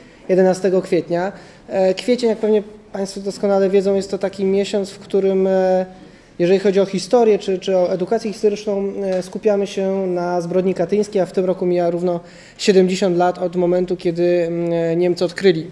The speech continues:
e, zbiorowe mogiły ofiar katyńskich. I, e, co roku są różne inicjatywy, natomiast my w tym roku zaproponowaliśmy, proponujemy mieszkańcom Gdyni, nie tylko oczywiście całego Trójmiasta,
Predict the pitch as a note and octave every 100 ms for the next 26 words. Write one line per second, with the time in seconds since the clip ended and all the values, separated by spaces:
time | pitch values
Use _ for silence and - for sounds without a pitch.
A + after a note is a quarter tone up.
0 | - - - - - E3+ E3+ E3 D#3+ D#3
1 | D#3+ F3+ E3+ E3+ E3 E3+ E3 E3 E3+ D#3
2 | D#3+ D3+ D3 D3 B3 B3+ - - - -
3 | A3 G#3+ A3 G#3+ - G#3 G3+ G3+ G#3 A#3
4 | C4 C4+ B3+ A#3+ B3 A3 G3 F3 F3+ F3
5 | E3+ F3 G3+ F#3+ B3 B3 A#3+ A3 A3+ A3+
6 | G#3+ G#3+ G#3 G3 G3+ F#3+ G3 G#3 - G#3
7 | G3 G3 - - - G#3 G#3 G3+ A3 G3+
8 | D3+ D#3 - G3 F#3+ G3 F3+ E3+ F#3 G#3+
9 | G3 F#3 F3+ A3+ G#3+ E3+ E3+ E3+ F#3+ F#3+
10 | F3 E3+ D#3+ C#3+ F#3+ G#3+